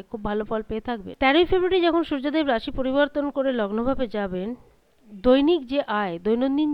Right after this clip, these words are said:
যারা আয় করে থাকেন, রোজগার করে থাকেন, তাদের সেই আয়ের কিন্তু বৃদ্ধি হবে। তেরোই ফেব্রুয়ারির পর থেকে ব্যবসারও কিন্তু খুব উন্নতি হবে। সমস্ত দিক বিচার করলে এটুকু বলা যেতে পারে,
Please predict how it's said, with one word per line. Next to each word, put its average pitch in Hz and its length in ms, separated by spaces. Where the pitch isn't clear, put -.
যারা 254 200
আয় 262 180
করে 226 240
থাকেন, 180 260
রোজগার 233 360
করে 214 200
থাকেন, 208 220
তাদের 226 340
সেই 285 160
আয়ের 208 260
কিন্তু 214 280
বৃদ্ধি 208 380
হবে। - 200
তেরোই 302 300
ফেব্রুয়ারির 311 480
পর 240 100
থেকে 254 200
ব্যবসারও 254 480
কিন্তু 247 200
খুব 233 100
উন্নতি 226 320
হবে। 214 140
সমস্ত 277 300
দিক 320 180
বিচার 277 240
করলে 285 180
এটুকু 269 260
বলা 214 200
যেতে 233 220
পারে, 247 160